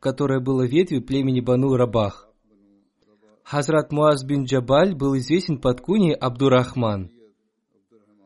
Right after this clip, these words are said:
Он был из племени Бану Ади бин Саад бин Али, которое было ветвью племени Хазрач. Автор книги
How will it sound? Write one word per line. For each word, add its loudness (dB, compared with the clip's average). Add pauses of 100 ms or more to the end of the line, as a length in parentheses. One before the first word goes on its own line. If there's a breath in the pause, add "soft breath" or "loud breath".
(280)
Он 0
был 4
из 0
племени 0
Бану 2
Ади 0
бин 0
Саад -2
бин 0
Али, -2
которое 0
было 0
ветвью -2
племени 0
Хазрач. -8 (960)
Автор 0
книги -4